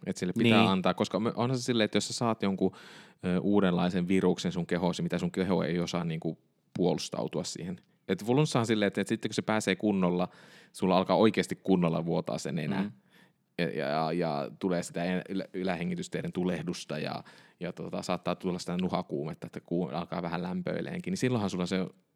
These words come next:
Speaker 1: se virus on todennäköisesti semmoinen, mitä sä et ole ennen, sun keho ei ole ennen varmasti, niinku, tavannut.
Speaker 2: Niin.
Speaker 1: Ja sit se alkaa puolustautua sitä vastaan. Ja
Speaker 2: Mm.
Speaker 1: siihen tarvii vaan sitä aikaa, että se vaan, se tekee,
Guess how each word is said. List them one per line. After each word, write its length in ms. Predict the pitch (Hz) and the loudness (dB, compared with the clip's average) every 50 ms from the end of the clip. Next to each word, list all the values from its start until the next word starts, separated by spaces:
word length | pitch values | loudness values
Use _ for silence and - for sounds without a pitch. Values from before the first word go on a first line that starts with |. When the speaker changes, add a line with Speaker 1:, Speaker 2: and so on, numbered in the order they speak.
| _ - | _ -8
Speaker 1:
se 200 | - 95 98 - | -6 -4 -2 0
virus 300 | 110 113 113 98 90 - | 0 2 2 2 0 0
on 80 | 90 | 0
todennäköisesti 400 | 87 90 92 87 82 82 - - | 0 0 0 0 -2 -4 -8 -6
semmoinen, 320 | - - 95 90 87 92 87 | -4 -2 0 0 0 0 0
mitä 160 | 82 - 87 | -2 -2 -4
sä 80 | - - | -4 -4
et 120 | - - | -4 -4
ole 60 | 82 90 | -2 -2
ennen, 140 | 92 90 | -2 -2
sun 120 | 92 98 95 | -2 -2 -2
keho 260 | - 110 101 98 85 | 0 2 2 2 2
ei 60 | 85 | 2
ole 80 | 87 90 | 2 0
ennen 200 | 90 92 95 98 | 0 0 -2 -2
varmasti, 340 | 107 104 104 104 - - - _ _ _ - | -2 -4 -6 -6 -10 -14 -18 _ _ _ -12
niinku, 200 | - 127 123 - - _ _ _ _ - - - | -10 -10 -8 -10 -12 _ _ _ _ -10 -2 0
tavannut. 580 | - 156 101 98 95 - - - - - - _ _ _ _ _ _ _ _ - - | 2 2 2 2 0 -2 -4 -6 -8 -12 -16 _ _ _ _ _ _ _ _ 4 8
Speaker 2:
Niin. 180 | 202 202 185 | 10 10 12
Speaker 1:
Ja 80 | 185 202 | 12 10
sit 100 | 165 - | 8 8
se 80 | - 117 | 6 6
alkaa 180 | 110 - 117 | 6 6 4
puolustautua 800 | - - 151 113 98 92 - - 85 92 90 - 92 92 95 - - _ _ - | 6 8 8 8 8 6 4 2 0 0 0 0 0 -2 -2 -4 -8 _ _ -18
sitä 240 | - - - 101 101 | -6 -2 0 2 2
vastaan. 460 | 107 101 - - - - - - 110 - _ _ _ - | 2 0 -2 -6 -10 -10 -10 -10 -12 -14 _ _ _ 2
Ja 80 | 147 147 | 6 8
Speaker 2:
Mm. 20 | |
Speaker 1:
siihen 220 | 131 117 117 110 | 8 8 6 6
tarvii 340 | 104 110 113 113 107 101 98 | 6 4 4 4 4 4 4
vaan 200 | 98 95 95 90 | 4 4 4 4
sitä 240 | 87 90 - - - - | 2 0 0 -2 -6 -6
aikaa, 440 | - 87 87 - - - - - - | -4 -4 -4 -4 -4 -6 -6 -8 -6
että 140 | - - 95 | -6 -6 -4
se 140 | - 98 92 | -2 0 0
vaan, 200 | 92 95 95 - - - - - - _ _ _ _ _ _ _ _ _ _ | 0 0 -2 -4 -8 -14 -20 -20 -20 _ _ _ _ _ _ _ _ _ _
se 200 | - - 107 - - - | -2 0 0 0 -2 -2
tekee, 380 | - 135 123 - 104 90 90 | -4 -2 0 0 0 0 -2